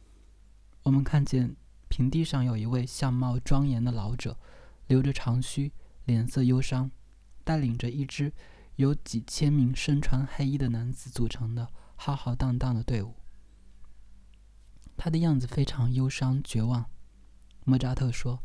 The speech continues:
，“您看，这是勃拉姆斯，他在追求超脱。不过，这还得等很长时间。”我听说，这几千名穿黑衣的人都是他的歌曲和乐曲的演员、演奏家。按照神的裁决，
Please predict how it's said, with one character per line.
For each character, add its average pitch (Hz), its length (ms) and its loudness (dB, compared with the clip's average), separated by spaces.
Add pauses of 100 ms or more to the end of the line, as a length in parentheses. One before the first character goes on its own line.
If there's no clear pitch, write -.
(400)
，“您 120 120 0
看， 123 280 0 (500)
这 - 120 -6
是 - 180 2
勃 123 160 6
拉 131 160 2
姆 117 120 0
斯， 135 300 -2 (420)
他 135 140 -2
在 135 140 0
追 143 180 2
求 123 160 4
超 127 260 2
脱。 131 320 2 (520)
不 - 100 10
过， - 260 2 (340)
这 135 120 0
还 127 160 0
得 135 100 4
等 123 200 2
很 113 180 0
长 117 180 2
时 117 160 -2
间。” 104 200 -6 (1120)
我 120 80 2
听 151 180 6
说， 156 300 2 (440)
这 180 120 2
几 131 160 0
千 151 200 0
名 131 160 4
穿 139 220 2
黑 139 180 0
衣 147 120 0
的 120 120 -2
人 - 200 -8
都 135 180 -2
是 - 140 -2
他 - 180 -2
的 113 100 0
歌 135 240 0
曲 - 320 -2 (300)
和 117 180 -2
乐 139 160 0
曲 127 160 -2
的 110 100 2
演 107 220 0
员、 104 200 0
演 107 140 -4
奏 117 200 -2
家。 123 320 -6 (680)
按 139 140 2
照 127 160 2
神 127 220 0
的 147 80 2
裁 113 240 -2
决， - 260 -8